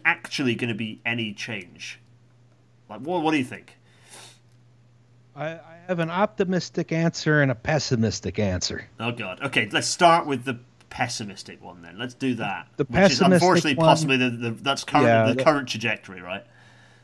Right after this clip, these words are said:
Speaker 2: pessimistic one is I, I think there's not really going to be any serious change. I think they will be forced to make operational improvements just to give their workers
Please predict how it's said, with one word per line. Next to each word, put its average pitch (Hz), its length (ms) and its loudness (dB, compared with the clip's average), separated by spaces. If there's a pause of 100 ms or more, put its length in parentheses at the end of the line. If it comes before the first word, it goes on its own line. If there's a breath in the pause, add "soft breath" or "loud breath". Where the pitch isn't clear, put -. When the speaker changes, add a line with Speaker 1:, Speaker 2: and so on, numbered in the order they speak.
(180 soft breath)
Speaker 2:
pessimistic 180 720 0
one 151 200 2
is 127 160 0
I, 131 260 -2
I 127 40 2
think 139 280 0
there's 127 260 0
not 131 220 2
really 127 280 4
going 120 260 0
to 113 60 -4
be 117 340 0
any 107 640 2 (240 loud breath)
serious 123 640 4
change. 110 540 0
I 101 140 -2
think 117 180 -2
they 113 160 0
will 113 160 2
be 107 140 0
forced - 500 -2
to 135 80 0
make 117 360 2 (300 loud breath)
operational 127 800 0
improvements 113 600 -2
just - 280 -6
to 113 60 -4
give 113 320 -2
their 117 160 2
workers 110 540 0